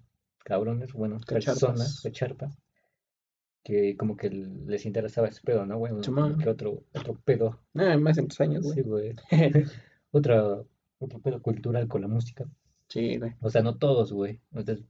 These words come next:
Speaker 1: pues, no mames, fue lo, fue lo chido, güey.
Speaker 2: Es que no mames, los dos miles y
Speaker 1: Sí, güey.
Speaker 2: noventas, güey.
Speaker 1: Sí,
Speaker 2: Qué buena
Speaker 1: güey.
Speaker 2: música había. Ya, ya hablaremos de eso.
Speaker 1: Sí, güey.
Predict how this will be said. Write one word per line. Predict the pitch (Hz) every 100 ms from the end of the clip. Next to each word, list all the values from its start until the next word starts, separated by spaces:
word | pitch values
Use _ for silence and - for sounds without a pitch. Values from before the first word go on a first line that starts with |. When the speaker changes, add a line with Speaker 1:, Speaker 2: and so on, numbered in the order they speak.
| _ _
Speaker 1:
pues, | _
no | 113
mames, | 110 104 110 _ _ _ -
fue | 107
lo, | - -
fue | 120
lo | 117
chido, | - -
güey. | - _ _ _
Speaker 2:
Es | - 156
que | 135
no | 131
mames, | - - 143
los | 127
dos | 156 135
miles | 135 135 139 - -
y |
Speaker 1:
Sí, | -
güey. | 107
Speaker 2:
noventas, | 127 123 117 131
güey. | 131 127 143 _ _ _ _
Speaker 1:
Sí, | - 110
Speaker 2:
Qué |
buena | 123 101
Speaker 1:
güey. | 101
Speaker 2:
música | 117 - -
había. | _ _ _ -
Ya, | 190 196 185
ya | 190
hablaremos | 208 147 135 127
de | 139
eso. | - -
Speaker 1:
Sí, | 147
güey. | -